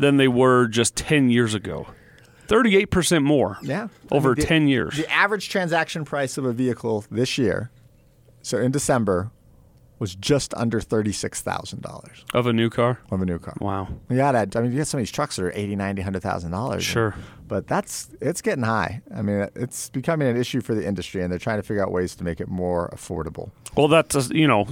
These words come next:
Speaker 1: even the, the car that we're, we're driving, if we weren't leasing it, I'm not sure we
Speaker 2: And
Speaker 1: could
Speaker 2: that's
Speaker 1: afford
Speaker 2: what,
Speaker 1: it.
Speaker 2: that's what
Speaker 1: Yeah.
Speaker 2: happens is it's, you're getting people in leases. The, the average Volkswagen and the Volkswagen Group, so that's Porsche and everything, so that changes that. But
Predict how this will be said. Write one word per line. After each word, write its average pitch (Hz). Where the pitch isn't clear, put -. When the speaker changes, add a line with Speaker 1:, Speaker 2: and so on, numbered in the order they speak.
Speaker 1:
even 156
the, 127
the 110
car 143
that 120
we're, 131
we're 139
driving, 117
if -
we 160
weren't 143
leasing 120
it, 104
I'm 127
not 123
sure 135
we 120
Speaker 2:
And 123
Speaker 1:
could 123
Speaker 2:
that's 127
Speaker 1:
afford 139
Speaker 2:
what, 117
Speaker 1:
it. 82
Speaker 2:
that's 123
what 143
Speaker 1:
Yeah. 135
Speaker 2:
happens 92
is 87
it's, 95
you're 104
getting 110
people 107
in 98
leases. 101
The, 92
the 123
average 151
Volkswagen 170
and 113
the 110
Volkswagen 120
Group, 107
so -
that's 104
Porsche 101
and 95
everything, 82
so 90
that 85
changes 78
that. 76
But 90